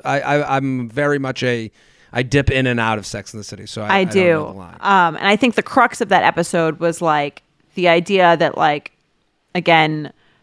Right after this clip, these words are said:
Speaker 2: I think Charlotte's dating someone and he's got, like, the light on. He's, like, looking, he's looking to, like, get married and have a baby. He just bought an apartment, like,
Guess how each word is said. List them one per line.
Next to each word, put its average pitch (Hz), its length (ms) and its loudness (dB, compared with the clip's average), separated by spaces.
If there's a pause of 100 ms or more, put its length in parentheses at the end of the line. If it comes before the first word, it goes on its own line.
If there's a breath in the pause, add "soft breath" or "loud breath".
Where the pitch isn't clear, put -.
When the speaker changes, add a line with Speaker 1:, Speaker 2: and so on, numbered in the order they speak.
(100)
Speaker 2:
I 180 80 -6
think 175 160 0
Charlotte's 170 500 2
dating 165 300 0
someone 156 340 -2
and 147 180 -4
he's 170 180 -2
got, 156 160 4
like, 165 160 -2
the 185 80 0
light 208 240 2
on. 190 180 2
He's, 180 180 -2
like, 175 120 0
looking, 175 540 0 (500)
he's 233 200 -2
looking 240 300 0
to, 233 100 -4
like, 196 140 4
get 185 140 4
married 170 440 2
and 160 280 -6
have 180 160 0
a 165 40 -6
baby. 170 320 -2
He 170 60 -4
just - 160 -12
bought 165 120 2
an 165 40 -2
apartment, 165 680 -2
like, 165 260 -4